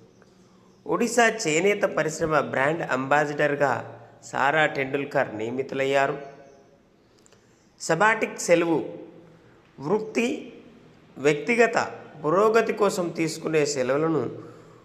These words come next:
ప్రభుత్వ ఉద్యోగులకు అనుమతించిన మొదటి రాష్ట్రంగా సిక్కిం నిలిచింది. వీటిలో సరైనవి అన్నాడు. చూద్దాం, చూడండి సరైనవి ఒకసారి చూస్తే, మొదటి స్టేట్మెంట్ ఒకసారి చూద్దాం.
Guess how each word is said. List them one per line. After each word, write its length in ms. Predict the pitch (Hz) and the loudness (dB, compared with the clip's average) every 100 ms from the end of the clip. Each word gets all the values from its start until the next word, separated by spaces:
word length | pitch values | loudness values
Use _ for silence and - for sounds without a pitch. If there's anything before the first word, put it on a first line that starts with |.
| - _ _ _ _ - | -20 _ _ _ _ 0
ప్రభుత్వ 380 | 156 226 - 220 | 0 0 4 4
ఉద్యోగులకు 680 | 202 170 190 190 180 170 139 | 4 2 4 4 2 0 0
అనుమతించిన 680 | 135 151 170 165 160 165 | 2 4 2 0 0 2
మొదటి 340 | 127 127 160 170 | 2 0 -2 2
రాష్ట్రంగా 720 | 156 147 - 151 151 156 127 | 2 2 -2 -2 2 2 0
సిక్కిం 520 | - - - 190 208 | -4 -10 -6 -4 0
నిలిచింది. 460 | 160 110 - - - - - - - - - - 127 | 0 0 -8 -14 -18 -20 -20 -20 -20 -20 -20 -20 -14
వీటిలో 600 | 135 196 233 247 214 233 | 0 0 2 2 2 2
సరైనవి 600 | - 147 151 160 180 175 | 0 0 2 2 2 0
అన్నాడు. 320 | 117 104 87 - - - - - - - 202 | 0 -4 -8 -12 -20 -20 -20 -20 -20 -8 -2
చూద్దాం, 220 | 208 233 | 2 2
చూడండి 340 | 214 202 180 | 4 2 2
సరైనవి 500 | 156 151 143 180 175 | 0 0 2 4 2
ఒకసారి 460 | 143 - 143 123 113 | 0 -4 -4 -4 -6
చూస్తే, 380 | 113 - 214 - - - - - - | -8 -8 -8 -8 -20 -20 -20 -14 -4
మొదటి 220 | 160 240 | 2 2
స్టేట్మెంట్ 500 | 240 233 214 226 208 | 2 0 0 -2 -2
ఒకసారి 260 | 185 175 151 160 | -2 -2 -2 -4
చూద్దాం. 380 | 135 123 110 | 0 0 0